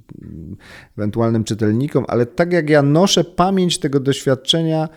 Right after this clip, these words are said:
w ciele, w pamięci zmysłów,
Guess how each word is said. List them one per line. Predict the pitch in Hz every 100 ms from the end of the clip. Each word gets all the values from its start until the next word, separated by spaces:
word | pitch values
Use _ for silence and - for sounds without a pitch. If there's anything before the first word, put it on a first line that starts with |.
| -
w | - -
ciele, | - 196 139 95 - - _ _
w | -
pamięci | 131 147 160 151
zmysłów, | 131 151 147 - - -